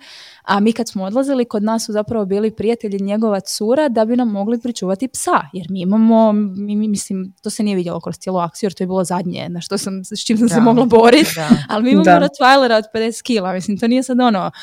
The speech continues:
Speaker 1: mali pas,
Speaker 2: Da,
Speaker 1: pa ću
Speaker 2: da.
Speaker 1: ga ja negdje smjestit. I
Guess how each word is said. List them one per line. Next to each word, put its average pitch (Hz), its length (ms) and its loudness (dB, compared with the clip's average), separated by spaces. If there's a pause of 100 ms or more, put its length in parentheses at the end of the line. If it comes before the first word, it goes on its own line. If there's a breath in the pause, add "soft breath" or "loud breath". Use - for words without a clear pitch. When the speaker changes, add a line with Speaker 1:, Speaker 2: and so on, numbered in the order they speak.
(340 loud breath)
Speaker 1:
mali 226 320 6
pas, 262 220 0
Speaker 2:
Da, 302 80 -2
Speaker 1:
pa - 80 0
ću - 100 -2
Speaker 2:
da. - 60 0
Speaker 1:
ga 254 80 4
ja 247 140 4
negdje 233 320 2
smjestit. - 580 -4 (1080 loud breath)
I 214 480 0